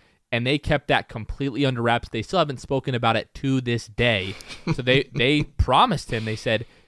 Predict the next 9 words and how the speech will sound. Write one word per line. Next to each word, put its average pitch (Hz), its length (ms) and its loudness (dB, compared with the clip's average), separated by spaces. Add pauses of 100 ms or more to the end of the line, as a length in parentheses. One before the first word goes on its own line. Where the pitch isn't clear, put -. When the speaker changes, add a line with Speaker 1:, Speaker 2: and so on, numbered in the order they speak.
(220)
Speaker 1:
"Do 139 160 4
not 135 260 4
work 151 200 0
out 147 160 6
for - 120 -2
anyone 147 340 0
else, 113 320 0 (360)
and 117 160 -2
it, - 120 -6